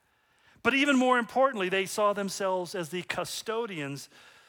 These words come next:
of the culture, the guardians of the Greek way of life.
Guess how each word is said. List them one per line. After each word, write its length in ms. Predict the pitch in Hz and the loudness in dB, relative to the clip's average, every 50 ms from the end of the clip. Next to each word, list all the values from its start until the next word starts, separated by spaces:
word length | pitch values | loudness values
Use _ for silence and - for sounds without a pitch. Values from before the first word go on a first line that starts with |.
| _ _ _ - | _ _ _ -10
of 120 | 190 170 | -8 -8
the 60 | 165 | -8
culture, 520 | - - - 160 160 151 139 - - 120 117 _ _ _ _ _ _ _ _ _ _ _ | -8 -8 -6 -6 -6 -6 -8 -12 -14 -14 -18 _ _ _ _ _ _ _ _ _ _ _
the 80 | - 202 | -6 -4
guardians 880 | 165 147 208 214 214 220 226 214 214 202 185 175 160 151 143 123 139 | -2 4 4 6 6 6 4 2 -2 -4 -4 -4 -4 -6 -6 -6 -6
of 100 | 165 151 | -8 -6
the 80 | 160 156 | -8 -10
Greek 460 | 135 - 147 170 190 185 - - 165 | -10 -10 -6 -6 -6 -6 -6 -8 -6
way 180 | 165 165 160 | -4 -4 -2
of 140 | 156 156 143 | -2 -4 -4
life. 680 | 151 156 160 165 156 135 113 - - - - - - | -4 -4 -2 -2 -2 -4 -6 -10 -16 -18 -20 -20 -20